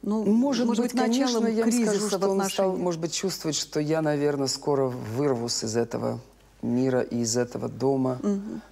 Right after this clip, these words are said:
Speaker 2: какой-то другой.
Speaker 1: Но вы легко нацеленные на успех, на славу, на работу, такой трудоголик.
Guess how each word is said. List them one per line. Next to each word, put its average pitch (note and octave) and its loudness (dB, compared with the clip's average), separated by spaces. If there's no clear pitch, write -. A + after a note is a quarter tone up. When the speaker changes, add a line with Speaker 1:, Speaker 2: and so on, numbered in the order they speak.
Speaker 2:
какой-то C3 -2
другой. A#2+ -2
Speaker 1:
Но A3 4
вы C4 2
легко A#3+ 2
нацеленные A3+ 2
на A3+ 2
успех, F#3 0
на A3+ 4
славу, F#3 0
на G#3+ 2
работу, F#3+ 0
такой A#3+ 0
трудоголик. G3+ 0